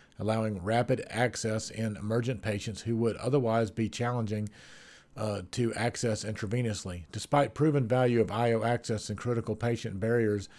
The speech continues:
exist to its use. These barriers include a lack of confidence in the indications for using I O access by physicians and the belief that nursing staff is not familiar with I O access.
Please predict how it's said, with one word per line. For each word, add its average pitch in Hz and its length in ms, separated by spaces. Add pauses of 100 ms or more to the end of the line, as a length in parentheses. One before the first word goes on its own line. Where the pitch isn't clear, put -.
(340)
exist 110 460
to 117 120
its 113 140
use. 113 400
These 113 220
barriers 113 340
include 107 300
a 104 80
lack 104 300
of 95 100
confidence 127 560
in 104 60
the 101 100
indications 107 560
for - 140
using 110 340
I 113 220
O 110 100
access 110 420
by 101 200
physicians 110 580 (420)
and 120 80
the 120 60
belief 127 320
that 110 140
nursing 123 400
staff 110 420
is 107 140
not 110 240
familiar 123 320
with 104 160
I 101 200
O 107 120
access. 107 560